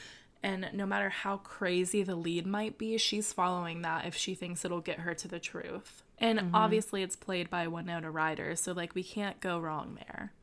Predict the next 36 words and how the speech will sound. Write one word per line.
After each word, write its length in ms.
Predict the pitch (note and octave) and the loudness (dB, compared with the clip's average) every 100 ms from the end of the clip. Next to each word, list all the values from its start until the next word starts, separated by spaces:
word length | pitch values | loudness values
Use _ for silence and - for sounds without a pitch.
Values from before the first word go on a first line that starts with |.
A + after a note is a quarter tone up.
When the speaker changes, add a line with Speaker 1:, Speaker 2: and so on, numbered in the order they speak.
| - - - | -20 -14 -2
Speaker 2:
No, 460 | G3+ F#3+ F3 D3+ - | 2 4 4 2 2
I 120 | A#3 | 2
definitely, 640 | G#3 B3+ D#4+ D#4+ C#4+ C#4 - - - - | 4 4 4 -2 -2 -6 -10 -16 -18 -4
I 80 | B3 | -2
don't 180 | C4+ D#4+ | 0 -2
wanna, 220 | E4 C#4+ - - - | -2 -4 -6 -6 -10
<sighs> 320 | - - - | -12 -18 -12
this 80 | A3+ | -4
is 40 | |
gonna 120 | E4+ E4+ | -2 4
sound 200 | D4+ A#3 | 4 4
really 140 | G#3+ | 2
bad 180 | G3+ G3 | 0 -2
to 60 | - | -2
say, 160 | G3 | -2
but 120 | F3 - | 0 0
I 40 | |
definitely 380 | F#3+ G#3+ B3 B3 - | 2 0 0 -6 -4
think 180 | G#3 - | -6 -4
this 240 | F#3 - | -6 0
role 220 | E3+ E3+ | 2 2
rejuvenated 880 | E3 E3 E3 E3 D#3+ D#3+ D#3 D#3 E3+ | 0 -2 0 -2 -2 -4 -4 -4 -6
her 140 | D#3+ D#3 | -6 -8
career. 600 | - D3+ D3+ D3+ E3 E3 - - - - - - - - | -6 -4 -4 -4 -6 -10 -14 -20 -20 -20 -20 -20 -4 -2
Because 500 | F3 F3+ F3+ E3+ - | 2 4 2 0 -4
obviously 440 | G3+ G3+ G#3+ - G3 | 0 2 2 0 0
in 100 | F3+ | 0
the 60 | |
two 220 | F3 F3 | -2 -4
thousands, 960 | D#3+ D#3 D#3 D#3+ D#3 D#3 D#3 D#3 D#3 - - - - - | -4 -4 -6 -6 -8 -8 -8 -8 -10 -16 -20 -20 -20 -8
she 220 | - G#3 | 0 0
had 200 | F3 F3+ | 2 2
a 80 | F3 | 2
bit 160 | - | 2
of 140 | G3+ F#3 | 0 4
a 280 | F3+ F3 | 6 6